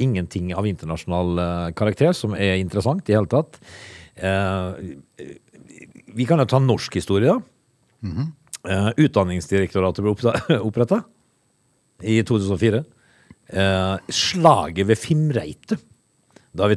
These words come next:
Speaker 1: tilbake til elleve åttifire, hvor, eh, kong Sverre og Magnus Erlingsson og, og laga bøter og andre bøter, eh, kriga og st-, styrte.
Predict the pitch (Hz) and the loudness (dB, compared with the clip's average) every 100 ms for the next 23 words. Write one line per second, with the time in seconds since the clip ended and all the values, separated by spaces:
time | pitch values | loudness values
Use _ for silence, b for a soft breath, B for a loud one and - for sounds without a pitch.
0 | - 147 196 185 - - 90 - - 156 | 0 0 2 2 -2 -8 -10 -2 2 2
1 | 110 82 - 95 127 92 90 104 104 95 | 2 -2 -4 -2 0 0 0 0 0 -2
2 | 113 107 - 120 110 87 101 104 85 87 | -4 -4 0 0 2 0 -2 -2 -4 -6
3 | - B B B B - - 110 78 - | -8 B B B B -2 2 2 0 -6
4 | 85 90 90 92 92 90 85 90 85 92 | -6 -4 -2 0 0 0 -2 -4 -4 -2
5 | 95 95 110 107 90 85 - 92 95 95 | -2 2 2 2 0 -4 -4 -2 0 2
6 | 92 92 90 87 87 101 85 82 82 90 | 2 0 0 -2 -2 -2 -2 -4 -4 -4
7 | - 120 113 110 98 95 92 90 - 104 | 0 0 0 -2 0 -2 -4 -6 -2 0
8 | 107 104 98 - 92 92 113 170 | 2 0 -2 -6 -6 -2 2 2